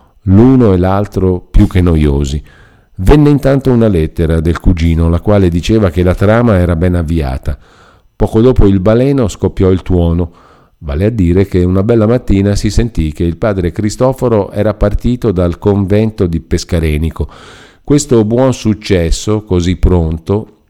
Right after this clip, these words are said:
la lettera d'Attilio, che faceva un gran coraggio e minacciava di gran canzonature, fecero inclinare sempre più don Rodrigo al partito rischioso. Ciò che gli diede l'ultima spinta fu la notizia inaspettata che Agnese era tornata a casa sua,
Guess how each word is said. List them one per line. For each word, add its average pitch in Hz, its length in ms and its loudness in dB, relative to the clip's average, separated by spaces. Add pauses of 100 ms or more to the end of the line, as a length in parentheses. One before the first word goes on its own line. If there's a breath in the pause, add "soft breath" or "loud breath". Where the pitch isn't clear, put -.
(100)
la 104 120 -4
lettera 107 400 -2
d'Attilio, 85 720 -4
che - 160 -12
faceva 76 380 -6
un 73 100 -6
gran 69 220 -6
coraggio 85 580 -4
e 82 80 -4
minacciava 90 600 -4
di 82 120 -6
gran 87 320 -4
canzonature, 87 1040 -2 (760 loud breath)
fecero 131 440 -4
inclinare 95 720 -2
sempre 95 340 0
più 131 180 -2
don 92 200 0
Rodrigo 110 540 -2
al 87 100 -4
partito 98 580 -4
rischioso. 62 680 -8 (560 soft breath)
Ciò 131 140 -2
che 117 120 -2
gli 101 140 0
diede 107 220 0
l'ultima 101 400 0
spinta 123 480 -4
fu 101 180 -6
la 95 140 0
notizia 87 720 -4
inaspettata 78 880 -4
che 107 140 -4
Agnese 120 440 -2
era 92 260 -2
tornata 95 600 -4
a 82 80 -8
casa 87 300 -6
sua, 82 340 -6